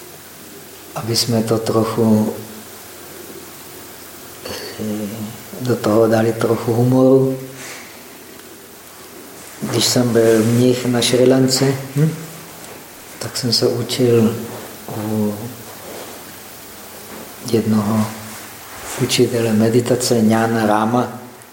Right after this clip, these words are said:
který byl obzvláště, eh, silný v samatě.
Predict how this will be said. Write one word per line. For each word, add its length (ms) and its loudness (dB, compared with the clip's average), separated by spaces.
který 340 -4
byl 220 -2
obzvláště, 720 -2
eh, 60 -8
silný 640 -4
v 60 -12
samatě. 580 -2